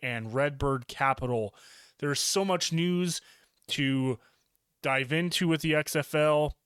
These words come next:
but on this episode today, I want to talk about the biggest thing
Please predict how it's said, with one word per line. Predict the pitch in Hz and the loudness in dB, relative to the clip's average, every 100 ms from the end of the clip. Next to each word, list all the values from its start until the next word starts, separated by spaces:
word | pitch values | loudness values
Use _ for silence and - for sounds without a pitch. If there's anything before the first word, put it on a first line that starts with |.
| _ _ _ _ | _ _ _ _
but | 226 202 143 147 - - _ _ _ _ _ _ - 147 | 4 4 4 0 -8 -10 _ _ _ _ _ _ -6 0
on | 147 | 2
this | 180 175 - - - | 4 2 -2 -4 -2
episode | 156 160 - 160 147 | -2 -2 -2 -2 -2
today, | - 135 120 147 143 127 113 - - _ - | -4 -4 -2 -2 0 -2 -6 -16 -20 _ -2
I | 151 170 | 0 2
want | 170 156 165 151 | 0 0 0 -2
to | - 143 | -2 -2
talk | - - 147 156 - | -4 -2 2 2 2
about | 165 135 139 131 120 120 - - _ - _ - | -4 0 2 2 2 -2 -6 -10 _ -20 _ -12
the | 127 127 | -6 -4
biggest | 120 170 190 - - | -2 0 0 -2 -4
thing | 160 156 151 147 | -2 -2 -2 -4